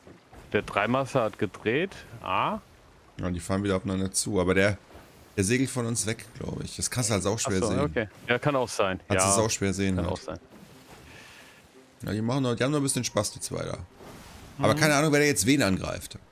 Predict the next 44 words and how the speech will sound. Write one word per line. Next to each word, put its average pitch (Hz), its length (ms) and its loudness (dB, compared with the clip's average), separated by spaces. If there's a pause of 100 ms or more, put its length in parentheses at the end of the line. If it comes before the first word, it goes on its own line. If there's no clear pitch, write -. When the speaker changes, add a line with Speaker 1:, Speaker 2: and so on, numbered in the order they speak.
(240)
Speaker 2:
Also 95 280 2
wer 117 200 6
da 120 180 6
lieber 120 260 4
Frieden 135 360 -2
haben 131 200 0
will 131 100 0
und 113 160 -2
wer 113 120 4
lieber 113 200 2
kämpfen 107 380 0
Speaker 1:
Ja. 87 80 -2
Speaker 2:
will. 85 100 -6 (360)
Wenn 101 100 -2
wir 107 60 4
das 101 120 2
Speaker 1:
Das - 80 -4
Speaker 2:
wüssten, 165 220 6
Speaker 1:
sieht 131 100 -8
man 104 120 2
nicht. - 260 -2
Speaker 2:
genau, 151 220 4
wenn 123 100 4
wir 131 120 6
das 123 220 4
wüssten, 175 380 4
so 127 160 0
wie 104 140 0 (140)
letztes - 380 2
Mal 90 140 0
zu - 100 -4
dritt, - 260 -8
glaub 110 160 -2
ich, 117 120 -6
war's, 135 240 -6 (320)
Speaker 1:
Ja. 123 120 2
Speaker 2:
dann 113 140 4
könnten 139 220 0
wir 127 100 6
uns 120 120 2
einklinken, 104 640 0
könnten - 280 -2
sagen, 104 380 2 (260)
derjenige, 113 300 2